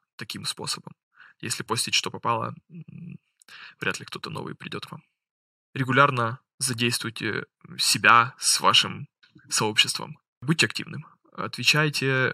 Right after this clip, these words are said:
спрашивайте, пишите и появляйтесь чаще в своём сообществе. Цените фидбэк. Э, фидбэк — это самое важное, что человек может вам дать. Он дал вам, в-, уделил вам время, дал вам слова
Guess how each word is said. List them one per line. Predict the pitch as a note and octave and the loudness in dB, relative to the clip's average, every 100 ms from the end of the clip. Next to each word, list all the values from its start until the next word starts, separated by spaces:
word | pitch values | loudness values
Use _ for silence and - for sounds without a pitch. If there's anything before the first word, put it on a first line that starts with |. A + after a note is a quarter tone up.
| - | -2
спрашивайте, | - - A#2 - A2+ A2+ - | -4 6 6 6 0 -4 -6
пишите | - - B2 - A2 | 2 2 2 -4 -4
и | G#2+ G#2 G#2+ G#2 G#2 | -6 -10 -10 -8 -8
появляйтесь | - A#2 A2+ F#2 - - | -4 -2 -2 -4 -4 -4
чаще | - - - - | -2 0 0 0
в | - | -2
своём | - - | -4 -6
сообществе. | - - - - - _ - - - - - - | -8 -8 -10 -12 -18 _ -18 -16 -14 -16 -16 -6
Цените | - C3 D#3 | 0 2 2
фидбэк. | C3 A2+ F2 - - _ _ _ _ | 0 -2 -4 -6 -8 _ _ _ _
Э, | G#2 | -10
фидбэк — | - A#2+ - - | -8 0 2 2
это | - | 0
самое | - C#3 B2+ | 2 4 6
важное, | A#2 B2 A#2 A2+ | 6 4 4 0
что | - A2+ G#2+ G#2+ | 0 0 -2 -2
человек | G2+ A2+ A2+ | -2 -2 -4
может | G#2+ A#2 - | -4 -8 -10
вам | A2 | -10
дать. | G#2 - - - | -8 -8 -10 -12
Он | A2+ | -6
дал | A2 A2+ | -4 -4
вам, | G#2+ C3 _ _ _ _ _ _ | -6 -12 _ _ _ _ _ _
в-, | A#2 - | -18 -10
уделил | B2 A#2 A#2 | -4 0 0
вам | A2 A2+ | 0 -2
время, | B2 C#3 | 0 0
дал | A2 A2+ | 0 -2
вам | G#2+ C#3+ C#3 - | -2 -6 -10 -6
слова | - B2 A2 G#2+ D#3 | -2 0 6 6 6